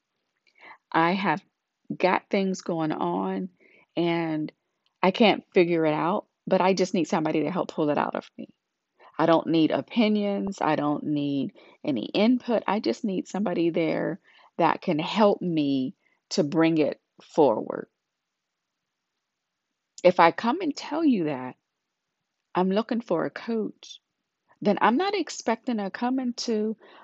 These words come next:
my coaching sessions with you and get mentoring, get advice. So you wanna make sure that you ask them what their style is and, and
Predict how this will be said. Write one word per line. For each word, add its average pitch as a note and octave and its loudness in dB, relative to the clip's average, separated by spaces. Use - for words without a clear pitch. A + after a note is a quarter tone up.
my F#3+ 2
coaching C#4+ 0
sessions D#3+ -4
with D#3 -4
you D#3 -6
and F3+ 2
get F#3 2
mentoring, G3+ 0
get E3+ 4
advice. - -4
So - 2
you G3 4
wanna A3 0
make G3+ -2
sure A3 0
that B3 0
you E3+ -2
ask F3 -6
them C#4 -4
what F#3 -6
their E3+ -4
style F#3 -6
is - -10
and, - -8
and E3 -6